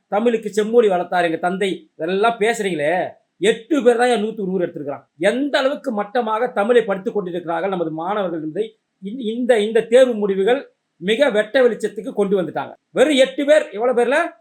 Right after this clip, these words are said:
எட்டு லட்சத்தி இருபத்தி ஓராயிரம் பேர், எட்டு பேர் தான் நூத்துக்கு நூறு வாங்கியிருக்கான் தமிழ்ல. மானம் கெட்ட திராவிட மாடல் அரசு, தூக்கு மாட்டி தொங்குங்கடா நீங்களாம். இந்த மானம் கெட்ட திராவிட மாடல் அரசுக்கு ஒரே ஒரு கேள்வி என்னன்னா,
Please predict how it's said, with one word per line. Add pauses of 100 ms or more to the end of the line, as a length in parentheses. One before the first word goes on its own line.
(180)
எட்டு
லட்சத்தி
இருபத்தி
ஓராயிரம்
பேர்,
எட்டு
பேர்
தான்
நூத்துக்கு
நூறு
வாங்கியிருக்கான்
தமிழ்ல.
மானம்
கெட்ட
திராவிட
மாடல்
அரசு,
தூக்கு
மாட்டி
தொங்குங்கடா
நீங்களாம். (140)
இந்த
மானம்
கெட்ட
திராவிட
மாடல்
அரசுக்கு
ஒரே
ஒரு
கேள்வி
என்னன்னா,